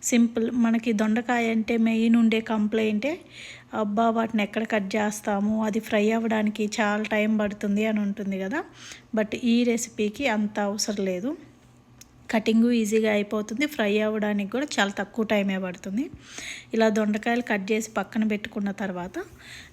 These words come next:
మనం ఫస్ట్ ఉల్లి కారం రెడీ చేసుకోవాలి. ఈ ఉల్లి కారం కోసం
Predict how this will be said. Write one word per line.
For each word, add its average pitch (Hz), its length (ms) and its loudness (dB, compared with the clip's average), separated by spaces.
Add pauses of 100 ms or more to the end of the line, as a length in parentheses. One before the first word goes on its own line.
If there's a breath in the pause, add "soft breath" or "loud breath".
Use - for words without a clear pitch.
మనం 233 300 4
ఫస్ట్ 226 340 -2
ఉల్లి 240 280 2
కారం 226 360 0
రెడీ 202 260 0
చేసుకోవాలి. 196 840 -6 (400)
ఈ 262 40 0
ఉల్లి 220 260 4
కారం 220 400 -4
కోసం 214 440 -6